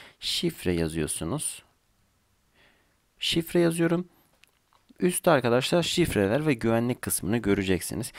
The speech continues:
Şifreler ve güvenlik kısmına geliyorsunuz. Burada gelmeniz gereken yer aşağıda yetkilendirme ve geri alma bölümü arkadaşlar. Yetkilendirme ve geri alma bölümüne basıyorum. Bastıktan sonra arkadaşlar burada M S A ve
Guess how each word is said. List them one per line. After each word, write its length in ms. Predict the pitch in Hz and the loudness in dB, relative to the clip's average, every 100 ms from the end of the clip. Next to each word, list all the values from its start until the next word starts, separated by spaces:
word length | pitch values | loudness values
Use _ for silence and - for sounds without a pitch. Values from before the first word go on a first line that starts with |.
| - - | -18 -6
Şifreler 580 | - 175 131 98 87 | 0 2 2 4 4
ve 60 | 87 | 2
güvenlik 440 | 117 139 98 82 | 0 0 0 -2
kısmına 380 | - - - 104 | -6 -8 -4 -4
geliyorsunuz. 640 | 110 98 85 - - - - - - - - | -2 0 0 -4 -12 -16 -20 -20 -20 -14 0
Burada 220 | 185 170 | 2 4
gelmeniz 540 | 104 104 143 147 139 | 4 4 6 2 0
gereken 360 | 127 110 110 117 | 0 0 -2 -4
yer 240 | 107 87 - | -2 -2 0
aşağıda 400 | 131 - 98 104 | -2 0 -2 0
yetkilendirme 800 | 120 127 - 101 85 78 98 131 | -2 -2 -2 0 0 -2 0 0
ve 60 | |
geri 280 | 113 104 104 | 2 2 2
alma 260 | 98 95 82 | 0 0 -2
bölümü 260 | 82 73 | -4 -4
arkadaşlar. 640 | 73 - 78 76 - - 165 - - - | -6 -6 -4 -4 -2 -2 -4 -8 -18 -2
Yetkilendirme 800 | 117 165 - 180 170 165 143 117 | 0 0 -2 0 0 2 0 2
ve 80 | 104 | 0
geri 280 | 107 151 | 0 2
alma 340 | 147 101 95 95 | 2 2 0 0
bölümüne 460 | 143 107 98 131 | 0 2 0 0
basıyorum. 460 | 117 104 - 85 - _ - - - - | 2 0 0 -4 -6 _ -20 -20 -20 4
Bastıktan 560 | 131 165 - 185 208 | 4 4 0 0 0
sonra 260 | 185 139 120 | 2 0 2
arkadaşlar 600 | 107 104 98 - 151 151 | 2 2 0 0 -2 0
burada 300 | 170 135 139 - - - | 0 2 2 0 -16 -6
M 360 | 101 110 135 | -2 2 2
S 300 | 139 - 151 | 2 2 0
A 320 | - 147 160 131 | 2 2 2 2
ve 220 | 123 | 0